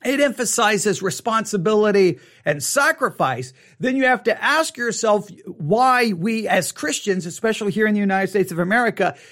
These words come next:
in many cases think more like, can we say it, influenced by an American ideology than we are a kingdom of God ideology. Now, a lot of people are gonna get very nervous with me here and try to push back.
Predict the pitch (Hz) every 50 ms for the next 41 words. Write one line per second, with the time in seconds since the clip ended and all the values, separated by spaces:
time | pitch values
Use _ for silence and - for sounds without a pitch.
0 | - _ - 196 202 202 247 269 294 285 196 - 214 220 190 - 214 190 - -
1 | - - - 233 311 320 285 - - - _ _ _ _ _ - 156 196 247 294
2 | 330 339 320 294 262 233 214 202 202 196 202 202 - - - - - - 208 196
3 | 190 196 190 190 - 208 202 185 156 - - _ - - 262 285 311 285 - -
4 | 269 254 247 226 196 - - 151 220 214 214 214 214 214 208 202 208 214 226 254
5 | 277 302 339 349 349 254 - 277 254 233 214 202 196 185 190 185 175 165 160 151
6 | 160 156 151 131 151 160 160 147 131 - - - - - 202 220 226 226 226 226
7 | 214 208 208 208 202 208 208 - 220 - - - - 214 214 214 208 208 208 208
8 | - - 220 190 143 143 131 123 - 202 208 208 196 175 139 127 131 123 - -
9 | - 147 147 139 135 127 127 123 - 110 110 104 110 127 156 120 - - - 147
10 | 127 _ _ _ _ _ _ _ _ _ _ _ _ _ _ _ _ _ _ _
11 | _ _ _ _ _ _ _ _ _ _ _ 165 127 117 123 135 135 151 - 185
12 | 180 - 165 160 147 165 151 143 165 - 147 156 156 170 190 190 208 208 180 165
13 | 151 - - 139 - - 151 131 147 156 147 139 - - 147 135 160 156 - 180
14 | 175 - - 226 196 175